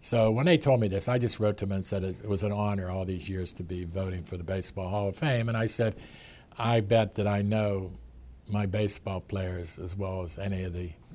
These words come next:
young writers because I'm into history. You know, I read books."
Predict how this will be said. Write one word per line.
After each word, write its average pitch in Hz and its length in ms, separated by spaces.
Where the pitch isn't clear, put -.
young 101 260
writers 95 400
because 98 500
I'm 120 160
into 110 220
history. 90 640
You 101 120
know, 87 120
I 104 120
read 110 440
books." - 600